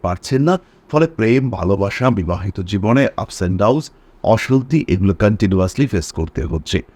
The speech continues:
প্রত্যেকটি রাশির প্রত্যেকটি মানুষ, প্রায় প্রত্যেকটি মানুষ এই অশান্তি ফেস করছেন।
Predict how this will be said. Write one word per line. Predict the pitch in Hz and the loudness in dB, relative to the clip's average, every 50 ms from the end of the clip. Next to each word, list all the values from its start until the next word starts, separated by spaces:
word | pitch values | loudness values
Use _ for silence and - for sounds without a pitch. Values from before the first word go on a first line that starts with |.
| _ _ _ _ - | _ _ _ _ 2
প্রত্যেকটি | 139 147 - - - 131 120 - - 104 | 2 2 2 0 -4 -6 -4 -2 -2 -2
রাশির | 90 92 92 - - 120 117 110 | -2 -2 -4 -4 -2 -2 -2 -2
প্রত্যেকটি | 104 - 117 123 113 - - 117 104 - - 98 | 0 0 0 0 0 0 0 0 0 0 -2 -2
মানুষ, | 85 85 80 78 78 80 - - _ _ | -2 0 0 0 -2 -4 -6 -10 _ _
প্রায় | - 131 123 131 147 156 | 0 2 2 2 2 2
প্রত্যেকটি | - - 113 110 - - 98 - - 110 101 | 0 0 -2 -2 -2 -4 -6 -4 -2 -2 0
মানুষ | 95 101 110 127 156 - - - _ _ _ _ - | 2 2 2 2 0 -2 -4 -12 _ _ _ _ 2
এই | 117 120 | 4 4
অশান্তি | 110 113 101 - 110 101 92 87 90 | 4 4 2 0 0 0 2 2 0
ফেস | 76 85 82 73 - - | -2 -2 -2 -4 -4 -6
করছেন। | 76 73 - - - 71 | -8 -8 -8 -6 -6 -6